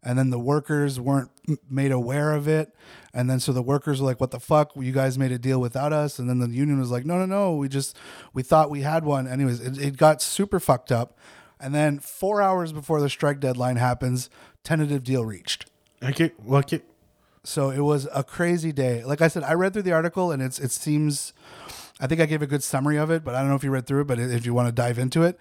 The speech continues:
Speaker 2: Ben, c'est ça, en fait, il parle d'une confusion parce que le lundi soir, la section locale du syndicat avait déclaré avoir conclu l'entente,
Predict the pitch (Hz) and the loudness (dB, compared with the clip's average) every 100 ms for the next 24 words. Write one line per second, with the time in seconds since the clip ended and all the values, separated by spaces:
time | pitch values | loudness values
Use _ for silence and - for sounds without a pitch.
0 | - 147 151 139 170 156 156 135 151 151 | -4 2 2 2 -2 0 -2 -2 2 2
1 | 135 135 127 143 139 - 139 117 143 151 | 2 -4 0 0 0 0 -2 0 0 0
2 | 160 156 117 - - 135 135 117 143 165 | 0 -2 -4 -6 0 0 0 0 0 0
3 | 143 135 156 151 151 160 147 120 - 120 | -2 -4 -2 0 2 0 0 -2 -4 -6
4 | - 143 139 135 - 160 156 139 123 131 | -2 0 2 0 0 -2 -2 -2 -4 -2
5 | 127 120 113 147 147 139 120 117 120 139 | -2 -4 -6 -2 0 0 -4 -6 -2 2
6 | 123 117 131 143 139 123 120 - 147 139 | 2 0 0 -2 -2 -2 -2 0 -2 0
7 | 160 147 120 - 127 139 170 151 - | 0 0 -2 -2 0 0 -2 -6 -12